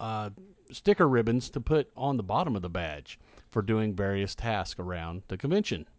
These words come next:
Now, they didn't have a printed program guide or schedule, but, you know, here's the Q R code. All you have to do is download one. And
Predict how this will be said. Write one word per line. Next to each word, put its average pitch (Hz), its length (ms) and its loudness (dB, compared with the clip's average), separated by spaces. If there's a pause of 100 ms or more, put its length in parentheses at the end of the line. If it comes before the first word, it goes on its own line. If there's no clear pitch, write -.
(760)
Now, 143 120 6
they 160 80 4
didn't 190 180 4
have 180 220 2
a 139 80 2
printed 190 520 0
program 127 400 2
guide 110 300 0
or 101 80 -2
schedule, 110 480 -4
but, 107 260 -2 (140)
you 160 140 -2
know, 117 160 2
here's 156 160 2
the 147 100 -4
Q 147 220 0
R 165 180 4
code. 123 380 0
All 113 160 -2
you 127 80 0
have 127 140 -4
to 123 60 -2
do 135 120 0
is 123 180 -2
download 120 560 0
one. 85 320 -6 (720)
And 139 340 2